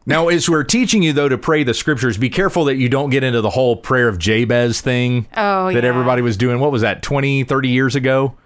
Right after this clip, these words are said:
Speaker 2: I don't know.
Speaker 1: So
Speaker 2: But yeah,
Speaker 1: f-, First
Speaker 2: something like that.
Speaker 1: Chronicles four ten, where Jabez prayed,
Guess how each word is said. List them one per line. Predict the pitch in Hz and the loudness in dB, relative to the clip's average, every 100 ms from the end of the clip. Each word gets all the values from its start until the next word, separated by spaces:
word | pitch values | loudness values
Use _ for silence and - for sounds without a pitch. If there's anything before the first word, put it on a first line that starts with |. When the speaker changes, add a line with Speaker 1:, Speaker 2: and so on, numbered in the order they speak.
| _ _ | _ _
Speaker 2:
I | - 220 208 | -2 0 0
don't | 190 185 180 | -2 -2 -2
know. | 196 202 214 - - | -2 -2 -2 -6 -4
Speaker 1:
So | 156 | -2
Speaker 2:
But | 131 | 0
yeah, | 190 180 180 185 | 0 0 -2 -4
Speaker 1:
f-, | - | -2
First | 202 208 185 | 0 0 0
Speaker 2:
something | 190 | 0
like | 185 170 | 0 0
that. | |
Speaker 1:
Chronicles | 175 165 139 | 0 -2 -2
four | - 165 160 160 | -4 0 2 2
ten, | 147 - 147 127 113 95 | 0 -2 0 0 0 0
where | 104 104 | 0 0
Jabez | 92 131 143 127 120 113 107 - | 0 0 2 2 2 0 0 -4
prayed, | - 139 135 120 110 | -4 -2 0 2 2